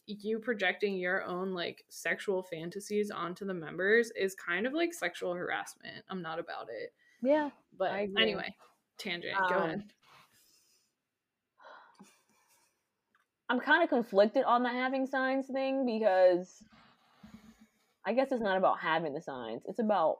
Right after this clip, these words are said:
Speaker 2: holding them up or about how big they are. First of all, I think there was a quota on how big the signs could be. I don't know if the signs that people are bringing in are, like, breaching those quotas, 'cause some of them look really big.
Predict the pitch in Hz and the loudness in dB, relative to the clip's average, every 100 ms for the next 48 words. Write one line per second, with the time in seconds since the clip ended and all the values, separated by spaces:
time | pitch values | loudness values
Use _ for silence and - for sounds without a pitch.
0 | - - 170 165 143 135 139 107 151 143 | -4 -2 0 0 -2 -4 -4 -4 0 2
1 | 151 175 156 120 - - 60 64 92 214 | 2 0 0 0 -2 -2 0 2 2 0
2 | - - - 311 302 220 240 381 370 269 | -6 -4 4 6 8 8 8 6 6 8
3 | 185 175 226 214 214 165 170 190 170 160 | 6 6 8 10 10 6 4 2 2 4
4 | 170 156 160 170 147 151 - 165 135 90 | 2 2 -4 -2 -2 -4 -4 -4 -4 -6
5 | 101 - - - - - - - _ 196 | -6 -10 -20 -20 -20 -20 -20 -20 _ 10
6 | 320 262 240 220 220 208 190 196 226 - | 10 10 10 8 6 2 4 6 6 4
7 | 202 202 170 175 165 151 156 151 147 139 | 6 8 8 6 0 0 0 2 4 4
8 | 147 135 143 180 240 233 233 233 277 254 | 4 4 4 4 2 0 0 6 10 12
9 | 254 247 262 - _ _ _ _ _ _ | 12 10 6 -6 _ _ _ _ _ _
10 | 240 330 392 427 294 247 208 208 202 190 | 0 4 6 6 6 4 6 8 8 8
11 | 202 165 127 | 8 8 4